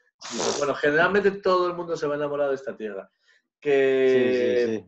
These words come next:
Speaker 2: sí.
Speaker 1: nada, pues una, una ruta súper chula y sobre todo para la gente que lo que le mola es el, lo que le mola es el trail, el off-road, yo creo que, que ahí tienen,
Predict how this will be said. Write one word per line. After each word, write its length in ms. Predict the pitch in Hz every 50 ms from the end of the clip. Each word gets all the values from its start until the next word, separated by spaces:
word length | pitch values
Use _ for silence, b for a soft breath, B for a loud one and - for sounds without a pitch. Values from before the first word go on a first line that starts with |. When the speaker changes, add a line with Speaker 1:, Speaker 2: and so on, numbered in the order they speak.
| _ _ _ _
Speaker 2:
sí. 100 | _ _
Speaker 1:
nada, 180 | 110 120 123 123
pues 160 | 120 113 -
una, 640 | 123 120 117 113 117 127 127 127 123 123 123 123 120
una 280 | 127 - 120 123 127 123
ruta 200 | 127 131 139 120
súper 280 | - 131 123 123 117 -
chula 400 | - - 160 165 165 160 - -
y 80 | 135 120
sobre 300 | - - 120 117 117 110
todo 200 | - 135 139 135
para 160 | 127 117 113 110
la 120 | 110 107
gente 520 | - - 139 139 131 117 117 104 101 - _ _
que 300 | _ 107 107 104 107 104
lo 180 | 104 107 101 -
que 120 | - 107
le 120 | 104 104 104
mola 280 | 113 123 131 135 131
es 140 | 127 123 - 120
el, 600 | 113 110 107 104 104 101 101 101 101 101 - - 196 _ _ _ _ _ _ _ _ _ _ _ _ _ _ _ _ _ _ _ _ _ _ _ _ _ _ _ _ _ _ -
lo 160 | 123 117 101
que 80 | 107
le 100 | 110 110
mola 240 | 110 117 123 131 135 131
es 120 | 127 -
el 360 | 120 113 107 107 104 101 98 98
trail, 320 | 123 139 151 160 147 127
el 60 | 113
off-road, 520 | 110 107 110 113 120 151 185 196 196 196 - - _ _ _ _ _
yo 180 | - 107 110 107
creo 200 | 120 120 120 117
que, 480 | 113 110 107 101 101 101 98 98 98 95
que 80 | 101 101
ahí 180 | 107 113 110
tienen, 960 | - 120 117 117 120 120 117 113 107 104 98 95 92 90 87 85 80 - -